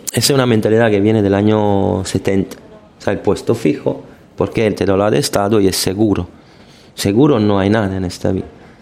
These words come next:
Seguro hay dos cosas, el impuesto y la muerte. Ya está.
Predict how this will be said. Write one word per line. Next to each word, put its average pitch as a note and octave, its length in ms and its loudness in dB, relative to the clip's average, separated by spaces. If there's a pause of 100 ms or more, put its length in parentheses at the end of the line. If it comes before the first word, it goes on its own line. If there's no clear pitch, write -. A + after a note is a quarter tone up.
(340)
Seguro C3 320 2
hay A#2 60 2
dos A#2 160 2
cosas, G2 340 -2
el G2 80 2
impuesto C#3+ 500 -2 (640)
y - 60 0
la G2 80 0
muerte. - 400 -6 (200)
Ya - 60 -14
está. - 240 -6